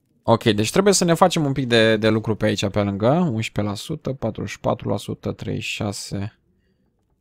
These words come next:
Ok, și cuțitul nostru, vai de mama noastră, că ni s-a dus și ăsta. Ok, păi,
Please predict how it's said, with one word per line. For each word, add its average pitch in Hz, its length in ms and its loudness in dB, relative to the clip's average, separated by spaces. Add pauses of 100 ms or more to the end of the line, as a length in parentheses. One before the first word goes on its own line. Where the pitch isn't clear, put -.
(800)
Ok, 113 320 -4
și - 180 -8
cuțitul 104 440 -8
nostru, 104 260 -4
vai 101 180 -2
de 98 80 -2
mama 95 300 -2
noastră, 98 340 -8
că - 240 -10
ni 98 100 -8
s-a 95 160 -8
dus 92 180 -8
și - 300 -8
ăsta. - 340 -10 (2000)
Ok, 208 180 0 (720)
păi, 233 220 6